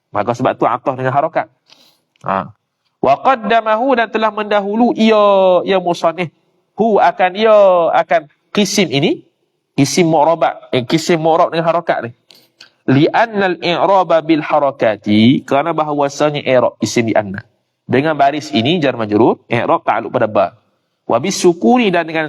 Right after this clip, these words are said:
mati, atah pada harakat, aslun lil i'rabi. Khabar. Khabar di anna. Ialah asal bagi i'rab. Bil hurufi dengan huruf.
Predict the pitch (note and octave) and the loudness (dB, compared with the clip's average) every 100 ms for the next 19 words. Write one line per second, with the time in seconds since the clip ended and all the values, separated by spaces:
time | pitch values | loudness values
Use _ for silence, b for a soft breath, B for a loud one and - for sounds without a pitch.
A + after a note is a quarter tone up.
0 | B2+ C3+ C3 - F3+ B3 B2 - C3 A2+ | -4 -4 -2 0 0 0 -4 -2 -4 -2
1 | A#2 B2 A2+ G#2 F#3+ C#4+ _ _ _ - | 0 2 0 -2 -2 -4 _ _ _ -4
2 | A#2 C#3+ - - A2+ D#3+ A2+ A#2 G#2 A2+ | 0 0 -2 -2 0 0 0 -2 0 -2
3 | G2+ G#2 G2+ G#2 G#2 G2+ G2+ G2 G2+ G2 | 0 -2 -2 -4 -4 -4 -4 -4 -4 -6
4 | _ _ - G2+ F2 D2+ _ _ - A#2 | _ _ -6 -4 -4 -6 _ _ -6 -2
5 | A#2 A2 G2+ F#2+ F#2 _ _ - A#2+ C3+ | 0 0 -4 -4 -12 _ _ -2 0 2
6 | C3 A#2+ - E3 C#3+ A2+ A2+ A2 G#2 G2 | 2 0 0 0 0 0 -2 -2 -2 0
7 | G2+ G2+ G2+ G#2 G#2 _ b b b b | 0 0 0 -2 -4 _ b b b b
8 | _ B2+ F#3+ E3 - B2 A#2 G#2 G#3+ F#3 | _ -2 0 -2 -2 0 0 0 -2 0
9 | B2+ A2+ G#2 G#2 G2+ G#2 G#2 | 0 0 0 2 4 2 0